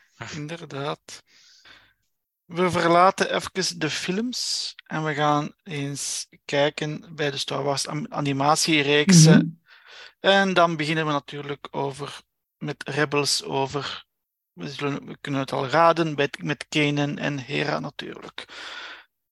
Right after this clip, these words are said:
Speaker 1: Hun romantiek wordt, ja, pas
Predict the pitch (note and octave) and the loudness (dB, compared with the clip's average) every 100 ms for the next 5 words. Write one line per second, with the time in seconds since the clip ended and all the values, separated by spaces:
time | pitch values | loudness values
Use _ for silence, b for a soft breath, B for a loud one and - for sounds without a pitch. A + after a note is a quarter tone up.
0 | _ _ - F#3 A#3+ G#3 G3+ G#3+ G#3+ G3+ | _ _ -14 -4 2 4 4 6 6 4
1 | - G3+ A3 G#3+ - F3 G3+ - - - | 0 0 2 0 -2 2 2 2 -2 0
2 | - D#3 D#3+ E3+ D#3+ - _ - E3+ - | 0 -2 0 2 2 -2 _ -8 -6 -6
3 | - - | -8 -12